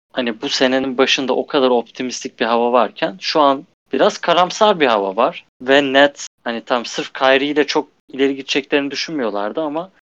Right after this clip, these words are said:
Kyrie çoğunda oynayamadı. İşte Durant yoktu ve Nets bence beklediği gelişimi de alamadı birçok oyuncudan. Hani Levert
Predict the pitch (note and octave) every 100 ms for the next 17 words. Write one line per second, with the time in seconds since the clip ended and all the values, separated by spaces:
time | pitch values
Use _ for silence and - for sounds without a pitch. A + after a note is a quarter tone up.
0 | - C3 C3 D3+ - D3 B2+ B2 A#2+ A#2
1 | A#2+ A2+ G#2 - A2 A#2+ - A#2 C3+ C3+
2 | B2+ - G#2 - F#3 F#3+ F#3+ _ _ -
3 | C3 E3 F3 - E3 F3+ - A#2+ B2+ -
4 | C#3+ D#3 F3 C3 B2 B2 - D#3+ D#3 D#3
5 | D3+ - _ B2+ B2 E3+ E3+ A2 F#2+ _
6 | - - A2+ A#2+ G#2+ F#2+ G#2 G#2+ G2+ _
7 | _ C3 C3 B2+ C#3+ F3+ F#3 -